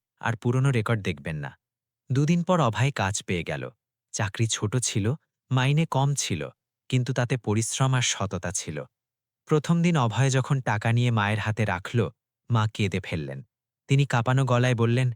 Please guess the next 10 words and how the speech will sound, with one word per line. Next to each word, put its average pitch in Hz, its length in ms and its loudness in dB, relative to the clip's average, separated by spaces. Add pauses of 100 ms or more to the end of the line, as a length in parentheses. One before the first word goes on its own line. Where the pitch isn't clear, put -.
(560)
"চুরির 117 440 0
টাকার 117 280 0
চেয়ে 127 340 0
এই 107 120 0
টাকা 120 300 -2
অনেক 101 360 2
ভারী।" 82 340 -4 (680)
দিন 135 300 2
কাটতে 98 340 -2
লাগল। 78 280 -8